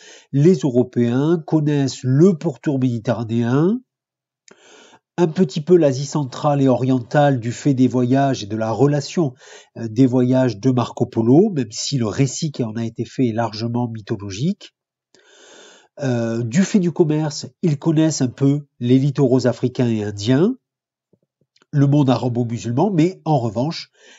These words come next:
l'intérieur des continents ainsi que le continent américain sont bien sûr largement inconnus. C'est en fait la prise de Constantinople par les Turcs ottomans en mai mille quatre cent cinquante-trois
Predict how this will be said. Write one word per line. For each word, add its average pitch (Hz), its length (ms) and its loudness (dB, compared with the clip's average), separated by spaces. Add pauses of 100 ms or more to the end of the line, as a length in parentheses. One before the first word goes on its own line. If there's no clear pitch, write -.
l'intérieur 147 680 2
des 123 140 -2
continents 120 640 -4
ainsi 175 420 2
que 156 100 -2
le 127 80 2
continent 120 400 -4
américain 113 560 -4
sont 151 360 -4 (380)
bien 160 200 2
sûr 156 240 -2
largement 131 560 0 (200)
inconnus. 139 540 -2 (1500)
C'est 208 280 2
en 135 120 2
fait - 500 -2 (140)
la 135 140 2
prise 220 420 -2
de 131 100 2
Constantinople 151 960 -4 (240)
par 123 180 -8
les 127 160 -2
Turcs 214 300 0
ottomans 139 540 2
en - 180 -20
mai 202 240 4
mille 139 680 -4
quatre 139 220 -6
cent 127 220 -4
cinquante-trois 160 880 -4